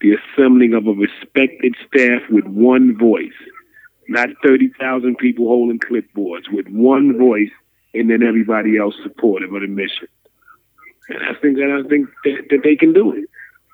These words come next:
As much as I don't like the Knicks, I wanna see them succeed. I'm a New Yorker. Uh, it's just common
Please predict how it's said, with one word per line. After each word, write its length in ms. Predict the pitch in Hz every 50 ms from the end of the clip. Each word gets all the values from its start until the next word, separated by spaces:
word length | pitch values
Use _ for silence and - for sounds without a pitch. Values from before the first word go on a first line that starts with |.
| - _ _ _ _ _ _ _ _ _ _ -
As 80 | 110
much 200 | 107 151 156 139
as 100 | 139 139
I 40 | 147
don't 220 | 143 147 139 135 139
like 200 | 156 170 120 -
the 80 | 127
Knicks, 240 | 120 127 135 135 - 139
I 80 | 123
wanna 280 | 123 127 131 135 135 131 131 -
see 80 | 139
them 160 | 131 123 113 -
succeed. 480 | 127 120 - - 151 165 196 170 117 107
I'm 160 | 101 110 110
a 40 | 110
New 160 | 113 120 127
Yorker. 440 | 127 135 151 170 165 - - - - 523 508 494 - _ _ _ - 480 480 508 - - - _ _ _ - - - - _ _ _ _ -
Uh, 720 | 131 127 131 127 127 123 123 120 113 117 113 117 113 117
it's 100 | 113 -
just 180 | 123 117 -
common 340 | - 135 131 131 131 139 131